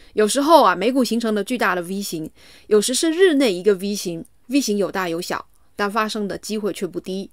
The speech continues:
另一个依据呢，是这一次的美股暴跌以及恐慌指数飙升，没有宏观经济崩溃的事实作为基础，纯属是投资者恐高症犯了，瞎猜经济要衰退。事实上，经济还没有任何衰退的数据和依据。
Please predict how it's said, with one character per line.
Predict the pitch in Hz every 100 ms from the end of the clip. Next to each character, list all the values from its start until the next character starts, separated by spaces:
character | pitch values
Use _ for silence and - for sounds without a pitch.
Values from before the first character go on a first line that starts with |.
| _ _ _
另 | 277 370
一 | 339
个 | 330
依 | 320
据 | 302 339 262
呢， | 165 - -
是 | - 226 202
这 | - 294
一 | 208
次 | -
的 | 202
美 | 160 160
股 | 190
暴 | 175 196 170
跌 | 180 175
以 |
及 | 156 180
恐 | - 185
慌 | 185 190
指 | 175
数 | 156 175
飙 | 190 165
升， | 185 190 190 - - - -
没 | 240
有 | 285
宏 | 214 214
观 | 247
经 | 254
济 | 240 214
崩 | - 247
溃 | - 220
的 | 165
事 | - 202
实 | 151
作 | 160 175
为 | 156
基 | 180
础， | 180 - 151 - _ -
纯 | - 269 349
属 | 262
是 | 196 226
投 | 208 202 214
资 | 320 311
者 | 180
恐 | 151 - 165
高 | 190 220
症 | 240 233
犯 | - 240 170
了， | 107 - - -
瞎 | - 202 190
猜 | 190
经 | 180 190
济 | 170
要 | 175 165
衰 | 175 185
退。 | 185 214 - _ _ _ _ _ _
事 | - 381
实 | 330
上， | 330 302
经 | 269 320
济 | 277
还 | 247 196
没 | 269
有 | 240
任 | 277 233
何 | 185
衰 | 190 214
退 | 214 214
的 | 156
数 | - 254
据 | 185 202 180
和 | 156
依 | 170 185
据。 | 190 196